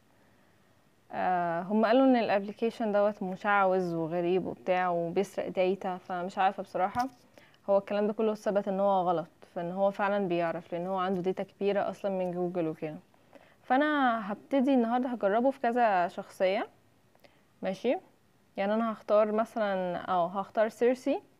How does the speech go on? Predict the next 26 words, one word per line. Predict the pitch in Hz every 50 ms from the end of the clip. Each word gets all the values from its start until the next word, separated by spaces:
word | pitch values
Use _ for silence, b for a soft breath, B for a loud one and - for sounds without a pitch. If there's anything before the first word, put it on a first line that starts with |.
| _
بتاعت | - 180 175 170 170 -
Game | 214 196 202
of | 196 -
Thrones، | - 208 214 233 294 349 339 - - b b b b b b b b
هختار | 185 185 - - - 202 202 202 196 185 180 - _ -
جيرالد | 190 190 220 214 214 233 277 339 339 339 _ - - _ - -
بتاع | 220 190 - 196 180 185 175 170 170 170 170 160
The | 170 165
Witcher، | 170 185 214 - - - 302 320 330 320 - - b b b b b b b
هختار | 196 - _ - 214 196
في | 196 202 208 196
فور | 196 190 180
Vendetta، | 185 185 165 170 165 165 185 220 - _ 302 302 349 349 _ _ _ _ _ _ _ -
هختار | 185 - - _ 202 196 202 190 185 180 180
مثلا، | 190 202 202 - - 214 196 190 185 175 175 175
آه، | 165 165 165 165 165 165 170 185 -
في | - - -
الشخ-، | - - - 196 190 - -
في | - - 185
الحاجات | 170 170 170 170 170 - 185 190 202 -
العربي | 202 175 180 185 202 202 196 202 196 185
مثلا | 185 202 - 208 185 175 180
هختار | 190 - - 208 202
عبد | 196 190 170
الغفور | 180 170 165 175 - - 190
البرعي، | 185 180 185 185 180 185 190 202